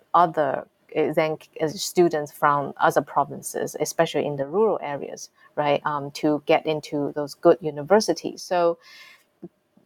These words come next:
by physically going back to your hometown and, uh, enrolling in the local middle school doesn't guarantee, um,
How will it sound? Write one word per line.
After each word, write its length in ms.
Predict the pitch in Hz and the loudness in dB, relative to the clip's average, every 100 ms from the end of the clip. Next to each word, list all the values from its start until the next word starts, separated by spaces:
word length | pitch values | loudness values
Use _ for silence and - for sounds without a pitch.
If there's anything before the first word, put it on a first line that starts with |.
| _ _ _ _ | _ _ _ _
by 400 | 202 180 175 170 - | 2 2 2 -2 -8
physically 720 | - 285 294 269 - 190 185 | -2 2 2 0 0 0 2
going 300 | 180 185 196 | 2 2 2
back 240 | 185 156 - | 0 -2 -2
to 120 | 165 | 0
your 140 | 156 | 0
hometown 800 | 156 240 247 247 - 147 - - - | 2 2 2 0 -4 -2 -2 -4 -4
and, 480 | 156 156 151 147 135 | -2 -2 -4 -6 -2
uh, 240 | 131 - - | -2 -2 -6
enrolling 720 | 151 160 160 170 185 180 160 160 | -8 -6 0 2 2 0 -4 -2
in 140 | 151 | -2
the 80 | 147 | 0
local 500 | 156 170 - 160 147 | 2 2 2 -2 0
middle 280 | 170 170 160 | 0 0 0
school 520 | - - 160 139 143 _ - - - _ _ 180 | -4 -2 0 0 -4 _ -20 -20 -20 _ _ 4
doesn't 540 | 214 226 208 180 - _ | 4 6 2 -4 -10 _
guarantee, 880 | 180 170 165 165 - 254 233 175 175 _ _ - - | 4 4 2 -2 -4 -2 2 0 -2 _ _ -8 -2
um, 460 | 160 147 143 147 | 2 2 0 -4